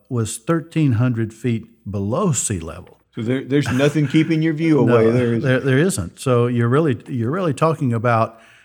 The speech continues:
Speaker 1: uh, imagine being up on a ladder, you know, nearly a half mile high to be able to see the panorama and the vista that lay out,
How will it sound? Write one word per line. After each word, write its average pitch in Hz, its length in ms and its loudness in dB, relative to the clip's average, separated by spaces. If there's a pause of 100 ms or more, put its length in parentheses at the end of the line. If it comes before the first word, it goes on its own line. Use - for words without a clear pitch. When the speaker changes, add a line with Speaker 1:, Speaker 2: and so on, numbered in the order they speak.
(100)
Speaker 1:
uh, 117 260 0
imagine 123 520 2
being 127 440 2
up 135 240 -2
on 127 160 0
a 113 80 -2
ladder, 120 640 0 (240)
you 131 160 -6
know, 117 280 0
nearly 123 400 2
a 110 100 2
half 127 340 0
mile 117 640 0 (120)
high 101 500 -2 (220)
to 120 80 -6
be 123 180 2
able 113 300 0
to 104 120 -8
see 131 360 -4
the 101 100 -4
panorama 113 800 -2
and 101 100 -6
the 87 80 -8
vista 92 560 -4 (400)
that 101 160 -6
lay 113 260 0
out, 107 380 -2